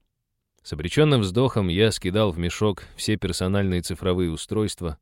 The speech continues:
будто разом от прошлой жизни избавился. Отдал его бойцу неведомого спецподразделения —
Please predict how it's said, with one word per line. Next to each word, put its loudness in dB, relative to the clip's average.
будто 0
разом 2
от -4
прошлой -2
жизни -2
избавился. -4
Отдал 6
его 4
бойцу 2
неведомого 2
спецподразделения — 0